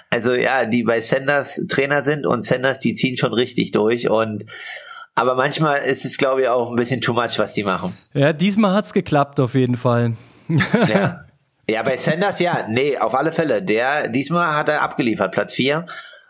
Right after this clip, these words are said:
Speaker 1: Aber wir wissen auch, ne, Kona hat da schon, äh,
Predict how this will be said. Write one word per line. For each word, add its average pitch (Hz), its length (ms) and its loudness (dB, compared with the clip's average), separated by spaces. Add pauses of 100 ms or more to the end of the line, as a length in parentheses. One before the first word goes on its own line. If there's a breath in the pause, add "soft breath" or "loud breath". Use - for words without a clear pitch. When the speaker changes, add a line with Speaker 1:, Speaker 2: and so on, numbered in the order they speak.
(100)
Speaker 1:
Aber 131 280 0
wir 135 100 0
wissen 143 240 -2
auch, 151 300 0
ne, 147 340 0
Kona 143 360 0
hat 131 120 0
da 135 80 2
schon, 131 320 -2
äh, 123 360 0